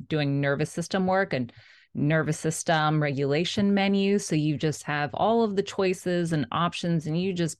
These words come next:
pick what you want that day. And yeah, when it comes to management of anxiety as well, that's something where I will go to my play menu and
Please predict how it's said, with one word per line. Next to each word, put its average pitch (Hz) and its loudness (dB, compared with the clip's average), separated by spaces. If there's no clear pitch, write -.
pick - -6
what - 0
you 160 0
want 165 0
that - -4
day. 147 0
And 151 0
yeah, 156 0
when 151 0
it - -2
comes 160 0
to 151 2
management 139 -2
of 131 -2
anxiety 147 0
as 139 -6
well, 147 2
that's 135 -4
something 139 -2
where 131 0
I 131 0
will 139 0
go 131 0
to 131 -4
my 127 -4
play 143 -4
menu 156 0
and 135 -4